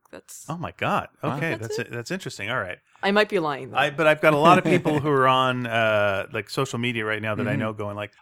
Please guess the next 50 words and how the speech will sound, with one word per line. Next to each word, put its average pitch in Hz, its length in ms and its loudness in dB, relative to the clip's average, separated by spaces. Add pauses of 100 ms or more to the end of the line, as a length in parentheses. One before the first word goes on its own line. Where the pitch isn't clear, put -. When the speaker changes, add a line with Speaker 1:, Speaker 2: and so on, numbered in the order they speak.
Speaker 2:
"Oh, 147 460 4
I 101 180 -10
don't 120 160 -8
know 131 80 -8
how 135 120 -6
I 131 40 -6
lived 135 220 -10
without 165 280 0
it. 175 180 -2
It's 131 160 -16
amazing. 131 340 -8
It's - 80 -14
amazing. 117 320 -6
Speaker 1:
I - 40 -4
Speaker 2:
It's 202 40 -4
Speaker 1:
know. 208 80 -2
I 175 60 0
really 170 100 -2
Speaker 2:
amazing." 170 140 -4
Speaker 1:
want 160 160 -4
one, 139 140 -14
too. 139 260 -16 (240)
Speaker 2:
Oh, 165 200 -2
okay. 156 360 -6
Very 117 180 -6
good. 165 180 -8 (180)
Speaker 1:
But 151 100 -4
Speaker 2:
When's 156 100 -4
Speaker 1:
it 165 60 -4
Speaker 2:
your, 135 80 -8
when's 147 180 -8
your 147 100 -8
birthday? 107 320 -12 (220)
Speaker 1:
November 165 360 -6
eighteenth. 170 540 -10
Speaker 2:
November 175 340 0
eighteenth. 151 320 0
Bit 147 120 0
of 160 80 -4
a 165 40 -6
wait. 151 120 2
Speaker 3:
Everyone, 160 420 4
just 160 140 -4
so 165 80 2
you 151 60 4
Speaker 2:
Bit 147 80 4
of 151 40 6
a 160 40 6
Speaker 3:
know, 175 40 4
Speaker 2:
wait. 143 380 -2